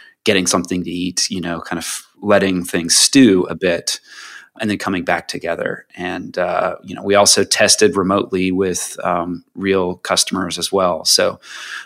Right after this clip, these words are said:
you know, how does synthesis work? I think that one thing that I have always appreciated about remote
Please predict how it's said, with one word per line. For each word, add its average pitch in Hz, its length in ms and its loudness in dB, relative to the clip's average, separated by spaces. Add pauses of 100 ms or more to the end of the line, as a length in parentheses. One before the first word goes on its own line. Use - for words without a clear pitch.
(120)
you 131 100 4
know, 113 140 6
how 127 340 6
does 123 260 6
synthesis - 640 4
work? 107 380 6
I 113 100 2
think 117 320 2
that 101 340 4
one 120 300 4
thing 113 280 4
that 101 180 4
I 110 260 6
have 120 160 4
always 98 240 6
appreciated 98 540 2
about 95 260 2
remote 98 580 2